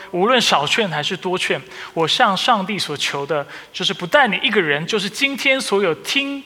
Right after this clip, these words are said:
我说话的人都要像我一样，就是成为基督徒。只是不要有这些的锁链，因为保罗是被下在监里的，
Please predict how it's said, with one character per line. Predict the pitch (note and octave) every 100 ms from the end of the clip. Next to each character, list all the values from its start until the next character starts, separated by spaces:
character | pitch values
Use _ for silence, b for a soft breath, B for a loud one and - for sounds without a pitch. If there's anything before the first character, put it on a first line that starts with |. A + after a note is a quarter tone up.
| -
我 | D#3+ D3
说 | - B3 A#3+
话 | A#3
的 | D#3
人 | C#3+ D3+
都 | G3+
要 | F#3+ E3+
像 | - G#3 C#3+
我 | C3+
一 | C#3
样， | D#3+ C#3+ B B -
就 | D3+
是 |
成 | C#3+ C#3
为 | C3+
基 | C#3
督 | C#3+
徒。 | - C#3+ - B B B B B B
只 | -
是 | D3 G#3
不 | E3+
要 | F3 F3+
有 | D3 C#3+
这 | D3+ F#3+
些 | E3 D#3+
的 | C#3
锁 | - C3 B2+
链， | C#3+ C#3+ -
因 | D#3+
为 | D3+
保 | D3+ C#3 B2+
罗 | C3
是 | C3+ -
被 | D3 C3+ C3 - - _
下 | - D#3
在 | C#3+
监 | C3+ C#3
里 | C3+
的， | -